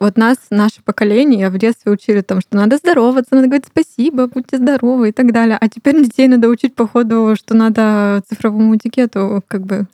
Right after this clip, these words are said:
Speaker 1: следовать, да?
Speaker 2: кажется, это может быть как-то взаимосвязано. Если,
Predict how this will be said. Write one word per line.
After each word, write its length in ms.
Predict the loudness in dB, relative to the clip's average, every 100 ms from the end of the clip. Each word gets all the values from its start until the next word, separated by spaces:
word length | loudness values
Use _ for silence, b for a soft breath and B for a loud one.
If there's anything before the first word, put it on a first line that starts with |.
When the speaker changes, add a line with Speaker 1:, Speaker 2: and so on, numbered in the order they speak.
| -8
Speaker 1:
следовать, 320 | -2 2 2 2
да? 60 | 0
Speaker 2:
кажется, 300 | 0 -2 -4
это 180 | -2 -2
может 240 | -2 -4
быть 140 | -8 -8
как-то 300 | -12 -8 -6
взаимосвязано. 920 | -4 -4 -4 -2 -2 -2 -4 -4 -8
Если, 420 | -8 -6 -4 -4